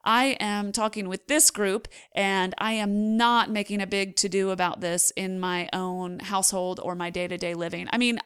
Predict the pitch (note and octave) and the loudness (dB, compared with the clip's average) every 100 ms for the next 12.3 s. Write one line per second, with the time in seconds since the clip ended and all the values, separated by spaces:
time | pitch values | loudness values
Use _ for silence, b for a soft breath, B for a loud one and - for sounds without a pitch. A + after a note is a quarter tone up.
0 | - A3+ C#4+ - E4 E4 - B B _ | 0 2 4 4 2 -2 -6 B B _
1 | _ _ _ G#3+ A#3+ D4+ D#4 D#4+ C#4 A#3+ | _ _ _ 0 2 4 4 2 0 0
2 | - B3 C#4+ A3 D#3 G2 A3+ B3 D4 E4 | 0 0 2 2 0 0 -2 0 2 4
3 | - - A#3+ C4+ C4+ C4 C4 C4 A3+ A3+ | 4 4 4 2 0 0 -2 -4 -2 0
4 | C4+ B3 A3+ A#3 B3 A#3 B3 A#3 A3+ G#3 | 0 0 0 0 0 0 0 2 0 0
5 | G3 - A3 A3 G#3 G#3+ F#3 A#3 - D#4 | -2 -2 -2 -2 -4 -4 -2 -4 0 2
6 | D#4 D#4+ B B B _ - E4 E4 A#3 | 2 -2 B B B _ 2 2 4 2
7 | E3+ E3 F#2 - C4 - C4+ C#4+ C#4 C4 | 0 -2 -6 -4 -2 0 2 4 4 2
8 | - B - A#3 A#3+ A3+ A#3+ A#3+ A#3 - | -2 B 0 2 2 2 2 2 0 0
9 | G#3+ G#3+ G#3 G#3 - A#3 A#3+ B3+ B3 A3 | 2 4 4 6 6 6 4 4 2 2
10 | A3 G#3+ G#3 G#3 G3+ G#3 G3 F#3 F3+ F#3 | 4 4 2 -2 -2 0 2 0 0 -2
11 | - G#3 G3+ - A3 A3+ A3+ A3 G#3 G#3 | -2 -2 0 0 2 0 0 -2 -4 -4
12 | A#3 G3+ F#3+ | -2 -2 -4